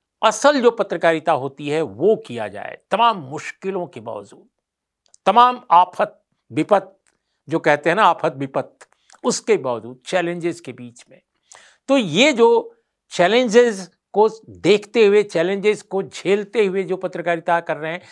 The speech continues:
दरअसल वास्तविक पत्रकारिता तो वही है। आप उसमें और सारे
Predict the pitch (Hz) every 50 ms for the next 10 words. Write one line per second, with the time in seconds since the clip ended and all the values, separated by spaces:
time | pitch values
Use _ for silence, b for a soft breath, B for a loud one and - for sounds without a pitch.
0 | B B - 151 247 262 - 262 294 277 190 180 202 190 202 - 254 311 247 -
1 | - 190 - 190 - 175 165 156 156 165 156 - 151 131 117 101 101 95 80 76
2 | - - _ _ _ B B B B B B B B - 226 254 277 277 - -
3 | 254 233 - - 254 262 269 269 - 165 202 262 285 - - 208 190 196 214 233
4 | 240 226 226 B